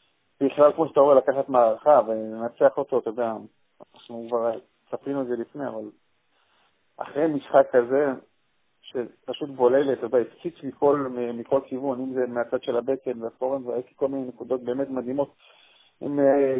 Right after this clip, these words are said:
יש כאלה שככה לא ראו את המשחק, מזמין אותם לראות חלק מההיילייטס, אם זה ביוטיוב או באתר הרשמי שלה. זה, יש שם כמה נקודות יפהפיות של בוללי, זה לא ממש עזר לו בסוף. אה, טניס זה משחק של אחוזים, ונדל, אה, כמובן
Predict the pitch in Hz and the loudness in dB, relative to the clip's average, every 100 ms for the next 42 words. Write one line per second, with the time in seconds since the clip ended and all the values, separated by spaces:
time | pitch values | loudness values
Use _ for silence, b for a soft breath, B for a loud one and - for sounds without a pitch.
0 | - - _ 143 139 143 139 139 - 127 | -6 -14 _ -10 -4 0 2 2 -2 0
1 | 127 120 127 175 170 139 123 131 127 120 | 4 4 4 2 4 2 2 -2 -4 -4
2 | 131 143 135 123 127 131 135 123 127 123 | -6 -4 -4 0 0 2 0 -2 -2 -2
3 | 120 123 139 131 127 127 131 127 110 120 | 2 4 4 2 -2 -8 -6 -4 -4 -4
4 | 143 139 117 110 113 - 123 113 110 123 | -4 -4 -4 -2 -2 0 0 0 -6 -16
5 | 117 107 113 120 123 - _ _ _ _ | -14 -14 -12 -10 -10 -12 _ _ _ _
6 | _ _ _ 135 147 127 139 143 135 139 | _ _ _ -2 0 2 2 2 0 -4
7 | - 127 160 156 139 123 - 120 120 123 | -4 -4 -2 -2 0 -2 0 -4 0 2
8 | 160 175 175 _ _ _ _ _ 131 143 | 2 0 -4 _ _ _ _ _ 0 2
9 | 147 131 127 120 123 120 113 - 131 - | 2 0 -2 -4 -2 -2 -6 -4 -6 -6
10 | _ _ _ _ _ _ _ _ _ _ | _ _ _ _ _ _ _ _ _ _
11 | _ 131 127 127 139 160 143 139 131 - | _ -4 -2 -4 -2 -2 0 -2 -2 2
12 | 139 156 131 127 127 147 123 117 117 123 | 2 6 4 4 -4 -2 -2 0 4 6
13 | 123 117 117 120 120 | 6 2 2 -4 2